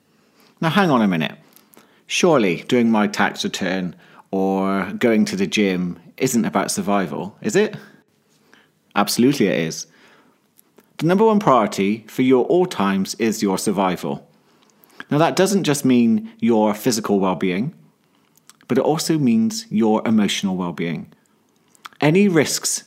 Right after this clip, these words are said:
to either can cause a freeze, flight, or fight response, ranging from the subtle to the extreme.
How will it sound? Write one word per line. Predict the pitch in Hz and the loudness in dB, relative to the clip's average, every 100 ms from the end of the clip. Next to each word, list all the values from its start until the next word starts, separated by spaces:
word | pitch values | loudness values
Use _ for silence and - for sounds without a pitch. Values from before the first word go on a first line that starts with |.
| - | -8
to | - - | -2 0
either | 160 190 151 50 - - _ _ _ _ _ _ _ | 2 0 0 -4 -6 -14 _ _ _ _ _ _ _
can | - 120 110 107 80 | -4 0 2 0 -2
cause | - 123 113 113 - | -4 -2 0 -2 -4
a | 107 107 104 101 95 - | -2 0 0 0 -2 -6
freeze, | - - 135 127 120 - | -16 -2 2 2 2 -2
flight, | - 120 110 | -2 0 0
or | 110 | -2
fight | - 180 | 0 0
response, | 107 - - 87 82 - - _ _ _ _ _ - | 0 -6 -6 -6 -4 -6 -8 _ _ _ _ _ -4
ranging | 113 113 104 104 | 0 2 0 -2
from | - | 0
the | 110 | -2
subtle | - 139 131 143 | 0 -2 0 -2
to | 143 - 101 | -4 -6 -2
the | 104 | 0
extreme. | 101 - - 104 95 - | 0 -2 -6 -2 -2 -4